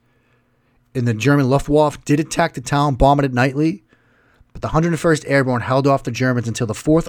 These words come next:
Armored Division arrived on December twenty-sixth to provide reinforcement. Nuts indeed. Massive shout out to Papa Rog for allowing me to talk a little history. That will do it for today. I will be back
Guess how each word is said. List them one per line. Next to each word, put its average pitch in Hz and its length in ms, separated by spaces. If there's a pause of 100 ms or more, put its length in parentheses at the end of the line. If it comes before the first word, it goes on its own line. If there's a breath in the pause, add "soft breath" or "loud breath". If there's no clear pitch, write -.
Armored 131 280
Division 117 380
arrived 113 420
on 101 180 (160 soft breath)
December 117 360
twenty-sixth 120 880 (360)
to - 80
provide 107 400
reinforcement. 104 680 (1160)
Nuts 98 400
indeed. 110 480 (1800)
Massive 123 360
shout 131 300
out 131 180
to 113 80
Papa - 340
Rog 127 460
for 110 340 (300 soft breath)
allowing 117 300
me 120 80
to 117 60
talk 127 260
a 131 40
little 117 220
history. 139 500 (200 loud breath)
That 147 160
will 156 80
do 151 180
it 147 60
for 127 100
today. 147 260
I 139 120
will 160 140
be 160 120
back 147 320